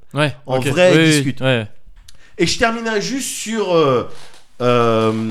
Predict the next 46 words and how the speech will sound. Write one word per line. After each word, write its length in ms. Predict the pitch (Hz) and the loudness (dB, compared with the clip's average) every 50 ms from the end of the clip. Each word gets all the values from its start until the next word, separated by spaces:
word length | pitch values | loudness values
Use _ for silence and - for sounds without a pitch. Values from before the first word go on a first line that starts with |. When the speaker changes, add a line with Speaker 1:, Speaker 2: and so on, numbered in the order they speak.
| 107 107 107 | -6 -6 -4
Speaker 2:
une 100 | 131 143 | -4 -4
citation, 440 | - - 220 226 180 - - 151 147 | -4 -2 0 0 0 0 -2 -2 -4
la 60 | 110 | -4
citation 400 | - - - - 131 - - 135 | -4 -6 -6 -8 -8 -8 -8 -10
d'un 120 | 113 98 | -12 -12
grand 380 | 92 - - - - 117 110 104 90 | -12 -10 -10 -8 -8 -8 -12 -14 -14
monsieur, 300 | 95 87 - - 95 92 85 - | -14 -14 -14 -14 -14 -16 -16 -16
gars. 60 | - - - - - - - - - - - | -18 -18 -20 -20 -20 -20 -20 -20 -20 -16 -6
D'un 120 | - 127 123 | 0 2 4
Speaker 1:
Ouais. 80 | 120 - | 4 4
Speaker 2:
grand 320 | 104 107 - 175 175 165 | 4 4 4 4 4 4
monsieur, 580 | 147 131 117 - - - 123 123 135 135 135 139 135 | 2 2 0 0 0 0 0 0 0 -2 -4 -6 -4
euh, 540 | 110 98 92 92 90 90 92 92 90 87 85 - - - - - | -4 -2 0 0 0 0 0 -2 -2 -2 -4 -4 -6 -6 -8 -8
en 100 | - 101 | -8 -6
parlant 360 | 104 123 113 113 120 127 120 | -2 0 0 0 0 -2 -2
de 120 | 110 101 98 | -2 -2 -2
zombies 380 | 98 117 127 123 127 143 143 | -2 -4 -4 -2 -2 -4 -2
de 80 | 110 104 | -2 0
manière 300 | 101 104 104 104 98 95 | 0 0 0 0 -2 -2
générale 480 | 87 101 95 95 98 107 110 107 95 87 | -4 -4 -4 -4 -4 -2 -2 -2 -2 -4
et 60 | 82 | -4
de 120 | 80 85 | -4 -4
The 100 | 82 85 | -4 -4
Walking 340 | 92 90 90 87 - 98 95 | -4 -6 -6 -6 -8 -8 -6
Dead 260 | 101 101 98 92 82 - - - - - - - | -4 -4 -4 -4 -6 -8 -10 -16 -18 -18 -10 -2
en 120 | 139 131 | -2 0
particulier. 720 | - 143 120 - - 120 - - 107 98 104 117 123 117 - - | 0 0 -2 -2 -4 -6 -6 -6 -4 -2 -2 -4 -4 -6 -4 0
Speaker 1:
Ouais. 240 | 143 147 143 135 - - - | 2 4 4 2 0 -4 0
Speaker 2:
Et, 240 | 127 127 127 127 127 | 2 4 4 6 6
euh, 320 | 120 120 117 117 113 113 110 - | 4 4 4 4 2 2 0 0
et 140 | 110 117 113 | 0 0 0
c'est 160 | - - 131 | 0 -2 -4
une 40 | 120 | -4
citation 460 | - - - 127 107 - - 135 131 | -4 -2 -2 -2 -2 0 0 0 0
que, 140 | 131 - 113 | 0 0 -2
que 260 | 98 92 - - 104 | -2 -2 -4 -4 -6
je 160 | 95 - - | -6 -6 -8
trouve 220 | - - 131 117 107 | -4 -2 -2 -2 -2
qui, 180 | - - 101 | -4 -8 -10
qui 180 | 95 - 110 101 | -8 -4 -2 0
résume 300 | 98 101 98 98 104 95 | 2 2 2 0 -2 -2
vraiment 480 | 85 78 82 85 90 104 113 107 104 101 | -4 -4 -4 -2 2 2 2 2 2 0
bien 200 | 95 104 101 95 | 0 0 0 0
The 80 | 98 | 0
Walking 340 | 92 90 85 - 95 90 85 | 0 -2 -2 -2 -2 -2 0
Dead. 240 | 87 87 90 85 | 0 0 -2 -2